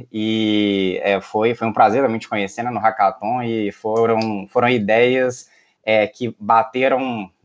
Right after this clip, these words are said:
a, a todo momento, né, digamos assim, a gente tem muita, muito alinhamento.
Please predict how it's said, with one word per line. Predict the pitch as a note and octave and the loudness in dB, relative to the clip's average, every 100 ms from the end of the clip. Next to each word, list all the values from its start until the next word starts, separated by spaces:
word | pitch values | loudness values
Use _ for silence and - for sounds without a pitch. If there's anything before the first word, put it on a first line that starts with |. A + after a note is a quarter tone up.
| G#2 F#2+ _ - G#2+ A2 | -20 -20 _ -14 -12 -2
a, | A2 G#2+ | 0 0
a | |
todo | - C#3 | 0 0
momento, | C#3+ C3 B2 C3+ G#2+ G#2+ | 2 2 2 0 -2 -2
né, | A2 | -2
digamos | A2+ A2 A2 | -2 -2 -2
assim, | A2+ - G2+ | -2 -2 -4
a | G2+ | -4
gente | G2 G#2 - A2 | -4 -6 -6 -6
tem | - A2 | -4 -2
muita, | A2 A2+ - C3 | -2 -2 2 2
muito | A2+ A#2 | 2 2
alinhamento. | C#3 B2+ B2 A2+ G2 F2+ | 2 2 2 2 0 -6